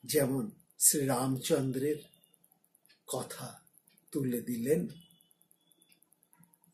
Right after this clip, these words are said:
মহাকবি বাল্মীকির কাছে, যাতে তে-, সেই কাব্য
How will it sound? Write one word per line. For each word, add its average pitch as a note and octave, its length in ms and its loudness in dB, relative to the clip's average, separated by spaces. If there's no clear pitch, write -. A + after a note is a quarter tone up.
মহাকবি A#2+ 640 -4
বাল্মীকির A2+ 840 -6
কাছে, - 440 -10
যাতে C#3+ 440 0
তে-, C#3+ 200 2
সেই F3+ 720 6
কাব্য C#3 680 -2